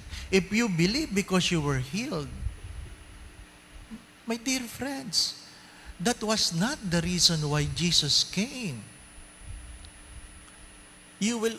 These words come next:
always have the poor with you. You will always have the sick with you. We will always be sick when we grow old. What's wrong?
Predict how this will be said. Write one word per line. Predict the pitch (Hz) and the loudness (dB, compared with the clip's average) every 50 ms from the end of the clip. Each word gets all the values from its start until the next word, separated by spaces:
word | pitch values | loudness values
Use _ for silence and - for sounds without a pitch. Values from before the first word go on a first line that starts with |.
| - | -4
always | - 247 294 - 330 285 269 247 220 185 - - | -2 0 2 2 0 -2 -2 -2 0 2 2 2
have | 185 175 165 160 151 | 2 2 0 -2 0
the | 143 156 | 0 0
poor | 147 - - 175 202 220 214 202 | -2 0 -4 -2 0 0 0 0
with | 175 165 156 135 120 117 | 0 -2 -2 -2 -4 -6
you. | 113 113 107 98 95 - - - - - - - - - - - - - - - - - - - | -6 -6 -6 -8 -10 -14 -20 -20 -20 -20 -20 -20 -20 -20 -20 -20 -20 -20 -20 -20 -20 -14 -2 0
You | 196 220 220 | 2 2 4
will | 196 202 208 202 - | 4 2 2 0 0
always | 226 240 269 269 262 233 226 214 196 - - - | 0 0 2 0 0 2 2 2 4 2 2 2
have | 170 175 175 175 151 139 | 2 0 0 -2 -2 0
the | 156 160 | 2 4
sick | - - - - - 294 269 208 - - | 6 8 6 6 6 2 -2 -4 -6 -4
with | 151 135 131 123 123 | -2 -2 -2 -2 -2
you. | 127 113 107 101 113 - - - - - - - - - | -6 -6 -6 -8 -12 -16 -18 -16 -14 -14 -14 -14 -12 -4
We | 196 208 262 | 0 2 2
will | 269 262 277 262 - - | 2 2 -2 -2 -2 2
always | - 269 277 277 285 269 254 254 262 240 - - | 6 6 6 6 4 4 4 4 4 6 4 4
be | 196 190 233 240 233 226 | 4 6 4 4 6 8
sick | 202 - - - 277 285 269 - - - - - - - - | 8 8 8 8 6 6 2 0 -4 -12 -16 -16 -16 -10 0
when | 190 190 202 | 2 2 2
we | 196 202 202 196 | 4 2 0 0
grow | 175 165 196 202 202 196 214 214 | 2 0 2 2 4 2 2 2
old. | 214 214 226 240 247 226 220 202 156 120 110 - - - - - - - - - - - - - - - - - - - - - - - - - - - - - - - - - - - - - - - - - - - - - - - - - - - - - - - - - - - - - - - | 4 4 4 4 4 2 0 0 -2 -2 -4 -8 -10 -10 -14 -18 -20 -20 -20 -20 -20 -20 -20 -20 -20 -20 -20 -20 -20 -20 -20 -20 -20 -20 -20 -20 -20 -20 -20 -20 -20 -20 -20 -20 -20 -20 -20 -20 -20 -20 -20 -20 -20 -20 -20 -20 -20 -20 -20 -20 -20 -20 -20 -20 -20 -20 -20 -20 -20 -20 -20 -20 -16 -2
What's | - 226 254 - - - - - | 2 2 6 8 8 8 8 8
wrong? | 208 214 226 233 247 254 240 208 156 123 | 6 4 4 4 6 6 4 2 0 -2